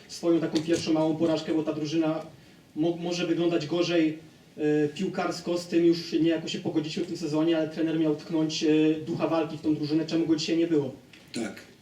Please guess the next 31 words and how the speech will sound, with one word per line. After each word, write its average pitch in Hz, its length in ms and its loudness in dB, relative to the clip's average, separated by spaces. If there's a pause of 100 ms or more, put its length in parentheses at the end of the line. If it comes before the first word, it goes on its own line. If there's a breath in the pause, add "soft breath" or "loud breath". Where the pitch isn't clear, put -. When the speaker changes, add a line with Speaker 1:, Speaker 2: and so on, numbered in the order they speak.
(100)
Speaker 2:
dzisiaj - 300 -4
tego, 107 220 -2
w-, 104 720 0
te-, 123 120 0
tej - 300 -2
walki 117 380 -2
generalnie, 104 460 2
nie, 110 200 4
nie 113 120 4
tylko 120 260 0
mówimy 107 340 2
o 104 40 2
duchu, 104 400 0 (400 loud breath)
ale 113 180 -2
walki 117 360 0
nie 117 100 6
było 95 400 0
i, 104 300 2 (500 loud breath)
i 117 100 -4
tak 120 240 -4
jak - 260 -4 (920)
w - 80 -10
ostatnim 117 420 -2
czasie 117 300 -2
nastawialiśmy 107 640 0
zespół 127 540 -2 (160)
i 107 300 2
przygotowaliśmy 107 680 0
do 101 120 0
tej 98 180 -2
walki, 101 500 -2